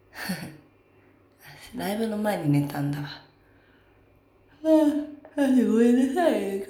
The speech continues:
ちょっと眠くてね。そうそう。ライブして、ライブの後のご飯はちょっとよくわかんなかったから、とりあえずコンビニでパン買って食べて、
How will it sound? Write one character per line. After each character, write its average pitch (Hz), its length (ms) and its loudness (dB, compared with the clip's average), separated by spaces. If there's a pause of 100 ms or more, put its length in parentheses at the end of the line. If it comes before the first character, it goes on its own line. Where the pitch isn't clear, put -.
(240)
ち - 100 -12
ょ - 20 -14
っ - 40 -14
と 202 60 -12
眠 220 320 0
く 269 80 -4
て 233 100 -10
ね。 190 220 -8 (2000)
そ - 200 -14
う 92 60 -12
そ - 260 -12
う。 90 120 -10 (680)
ラ 175 220 -4
イ 170 60 -6
ブ 175 120 -10
し - 240 -12
て、 254 80 -6 (1200)
ラ 226 160 -4
イ 226 40 -2
ブ 233 160 0
の 233 220 2
後 233 220 -6
の 190 180 -4
ご 190 120 -4
飯 180 380 -8
は 156 140 -6
ち 156 160 -10
ょ - 40 -14
っ - 40 -16
と - 160 -14 (760)
よ 196 100 -6
く 202 100 -6
わ 180 60 -2
か 202 120 -4
ん 208 60 -4
な 180 80 -4
か 156 80 -4
っ 143 80 -10
た 147 100 -8
か 151 80 -8
ら、 - 40 -10
と 165 100 -8
り 175 60 -4
あ 185 40 -2
え 185 40 -2
ず 170 80 -6
コ 165 180 -10
ン 170 140 -12
ビ 170 80 -8
ニ 175 120 -10
で 180 80 -8
パ 180 160 -8
ン 180 60 -8
買 170 140 -8
っ - 20 -8
て - 100 -12
食 160 160 -8
べ 156 100 -6
て、 151 520 -8